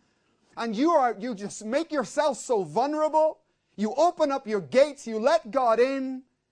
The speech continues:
and he starts to indeed change the nappy. He starts to put his finger on things. "I need to change this in you." And you're willing,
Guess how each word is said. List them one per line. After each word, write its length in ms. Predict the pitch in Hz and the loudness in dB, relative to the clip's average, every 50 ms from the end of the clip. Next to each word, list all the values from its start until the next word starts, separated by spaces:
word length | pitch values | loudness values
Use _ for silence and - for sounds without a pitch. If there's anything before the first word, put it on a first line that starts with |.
| _ _ _ _ _ - | _ _ _ _ _ -8
and 160 | 208 226 240 | -4 -4 -4
he 80 | 262 | -4
starts 400 | 226 - - 285 285 285 285 - | -4 0 0 2 2 0 -2 -6
to 140 | - 269 269 | -6 -4 -4
indeed 480 | 262 247 247 247 277 285 285 277 - - | -2 -4 -4 -4 -4 -4 -4 -6 -8 -4
change 380 | - 269 269 247 226 214 170 | -2 0 2 2 0 -2 -6
the 100 | 147 202 | -8 -8
nappy. 460 | 202 208 220 233 233 233 269 262 269 240 | -6 -4 -4 -6 -6 -6 -6 -6 -4 -4
He 120 | 240 233 | -6 -6
starts 360 | 214 - 262 269 269 262 - | -2 0 0 0 0 -2 -6
to 120 | - 247 208 | -10 -12 -4
put 200 | - 247 247 240 | 0 0 0 0
his 120 | 214 - | -2 -8
finger 360 | - 269 320 339 339 320 302 | 0 2 2 2 4 2 2
on 180 | 269 247 233 190 | 4 2 2 0
things. 340 | 226 233 233 233 233 196 220 | -2 -2 -2 -2 -2 -4 -2
"I 140 | 226 226 | -2 -2
need 160 | 226 247 247 202 | -2 -2 -6 -6
to 80 | 240 | -10
change 440 | 202 - - 294 311 330 302 302 226 | -10 -4 0 2 2 2 0 -6 -6
this 200 | 294 302 247 - | -6 -8 -6 -6
in 160 | 311 320 349 | -10 -8 -6
you." 380 | 302 269 262 247 240 262 240 - _ _ _ _ _ _ _ _ _ _ | -6 -4 -2 -2 -2 -4 -6 -12 _ _ _ _ _ _ _ _ _ _
And 180 | - 208 220 214 | -10 -8 -4 2
you're 300 | 233 320 359 370 381 349 | 4 6 6 6 6 6
willing, 520 | 311 302 302 302 302 302 294 285 294 294 | 8 8 8 8 8 6 4 0 -6 -10